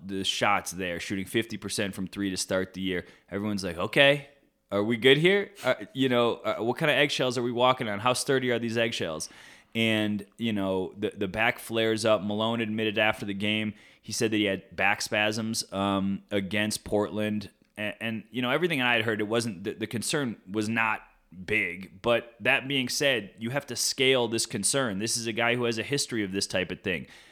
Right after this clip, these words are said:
Um, you understand why there is, uh, red flags or eyebrows get raised when you see him appear on, on an injury report after not looking fluid and not moving well against Portland. So there is,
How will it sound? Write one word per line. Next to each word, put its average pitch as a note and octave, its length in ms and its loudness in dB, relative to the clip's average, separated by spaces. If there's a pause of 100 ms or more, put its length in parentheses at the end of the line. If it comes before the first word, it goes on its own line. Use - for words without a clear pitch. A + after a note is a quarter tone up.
(140)
Um, G2+ 360 0
you A#2 160 -4
understand B2+ 640 0
why G#2+ 240 4
there G#2+ 260 2
is, G#2 240 0 (400)
uh, G#2 300 0 (400)
red A#2+ 340 2
flags A2+ 340 2
or A2+ 80 -2
eyebrows A2 500 2
get G#2 220 2
raised G#2 380 0
when G#2 100 -2
you G#2 120 -4
see A#2 260 -2
him A2 160 -2
appear G#2 580 -2 (280)
on, A2+ 200 -2
on A2+ 140 0
an A2 100 0
injury A2+ 300 0
report G#2 320 -2
after A#2+ 240 2
not A#2+ 420 0
looking A#2 380 2
fluid A2+ 340 4
and G#2+ 80 -4
not A2 220 -4
moving A#2 340 2
well F#2+ 200 0
against F#2 280 -8
Portland. D#2+ 420 -4
So A2 260 0 (160)
there C3+ 160 4
is, D3 240 2